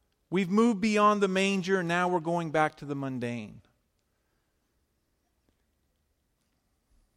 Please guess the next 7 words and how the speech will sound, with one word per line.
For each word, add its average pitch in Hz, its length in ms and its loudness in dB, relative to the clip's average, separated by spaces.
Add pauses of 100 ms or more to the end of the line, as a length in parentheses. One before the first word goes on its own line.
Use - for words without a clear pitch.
(140)
It 156 140 -10
ends 190 280 0
with 143 180 -2
Joseph 170 680 -2
and 147 160 -8
Mary 151 360 -4
simply 147 600 -6